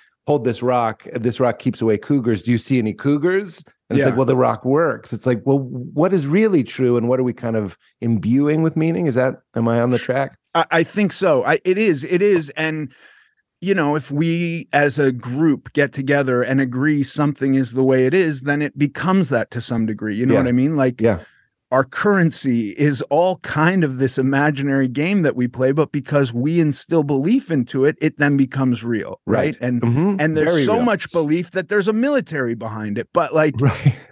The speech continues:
Speaker 2: there's
Speaker 1: I was just, Val and I were just over coffee this morning going, like, any two groups of soldiers taken away from the power structures,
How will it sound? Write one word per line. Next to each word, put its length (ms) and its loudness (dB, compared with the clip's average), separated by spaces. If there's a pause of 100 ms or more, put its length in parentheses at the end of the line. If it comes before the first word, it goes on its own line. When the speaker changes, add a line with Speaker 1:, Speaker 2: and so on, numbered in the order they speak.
Speaker 2:
there's 220 -2
Speaker 1:
I 80 2
was 180 0
just, 380 -2
Val 320 2
and 100 2
I 80 2
were 160 2
just 420 -2
over 240 0
coffee 360 0
this 180 -2
morning 300 0
going, 200 2
like, 260 -2 (680)
any 400 0
two 280 -2
groups 360 -2
of 100 -8
soldiers 640 0 (120)
taken 260 2
away 240 4
from 200 -4
the 60 -2
power 300 0
structures, 480 -4